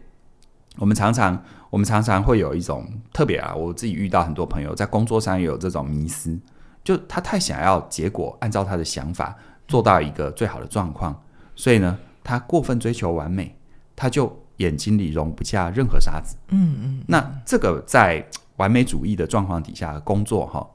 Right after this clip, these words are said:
Speaker 1: 他不仅自己辛苦，跟他配合的人也很辛苦。
Speaker 2: 真的。
Speaker 1: 对不对？他就看不到这中间的弹性。
Speaker 2: 对。
Speaker 1: 好，那看不到弹性呢，其实他就衍生到第三个，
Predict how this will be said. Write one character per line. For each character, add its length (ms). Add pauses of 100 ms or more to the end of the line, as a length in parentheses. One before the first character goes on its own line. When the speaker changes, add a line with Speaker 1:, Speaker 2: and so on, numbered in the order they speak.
Speaker 1:
他 80
不 120
仅 180
自 120
己 60
辛 240
苦， 160 (480)
跟 100
他 100
配 200
合 100
的 120
人 100
也 100
很 120
辛 180
苦。 120 (120)
Speaker 2:
真 160 (100)
的。 160 (260)
Speaker 1:
对 100
不 60
对？ 320
他 80
就 100
看 220
不 80
到 140
这 100
中 180
间 160
的 100
弹 280
性。 280 (180)
Speaker 2:
对。 280
Speaker 1:
好， 260 (220)
那 160 (220)
看 200
不 80
到 140
弹 200
性 220
呢， 200
其 240
实 300 (260)
他 120
就 100
衍 180
生 140
到 120
第 120
三 260
个， 140